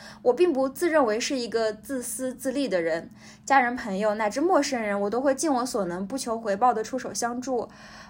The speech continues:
朋友对我的评价也通常是我是一个性格温和、好相处的人。这种差异就使我很好奇，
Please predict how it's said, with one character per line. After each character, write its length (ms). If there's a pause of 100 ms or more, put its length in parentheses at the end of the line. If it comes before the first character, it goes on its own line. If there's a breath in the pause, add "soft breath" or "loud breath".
朋 140
友 120
对 120
我 120
的 120
评 180
价 160
也 100
通 180
常 220
是 460
我 100
是 160
一 140
个 300
性 260
格 160
温 220
和、 160
好 160
相 240
处 140
的 120
人。 240 (480 loud breath)
这 100
种 160
差 220
异 100
就 140
使 140
我 120
很 140
好 240
奇， 380